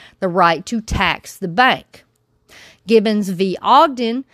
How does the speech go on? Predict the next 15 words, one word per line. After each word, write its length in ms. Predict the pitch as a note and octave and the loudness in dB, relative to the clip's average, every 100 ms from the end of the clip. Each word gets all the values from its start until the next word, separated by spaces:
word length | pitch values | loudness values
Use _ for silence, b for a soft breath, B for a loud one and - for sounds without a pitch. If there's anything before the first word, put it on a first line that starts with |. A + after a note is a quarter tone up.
| b | b
in 120 | G#3 G#3+ | -6 -4
eighteen 360 | G3 A3+ G#3 | -4 -6 -6
twenty-four, 800 | - G3+ F3 D#3+ - C#4+ C4 A3+ | -6 -6 -8 -8 -4 0 2 2
also 300 | D3+ F3+ - | 0 -2 -2
known 240 | F#3+ F3 E3+ | -6 -6 -6
as 160 | D#3+ | -10
the 200 | - D#3+ | -10 -12
Steamboat 720 | - - D#4 F4 A3 F#3+ F3+ | -10 -6 -4 -2 0 0 0
case. 460 | - F3 F#3+ B3+ - B B - | -4 -2 -2 -6 -16 B B -8
Now, 80 | G3 | -8
the 80 | |
significance 640 | - A#3 G#3+ G#3 G#3 F#3 G3+ | -4 -2 -2 -2 -4 -6 -6
of 100 | F3 | -6
this 260 | C#4 E4+ | -4 -4
was, 140 | C#4+ | -4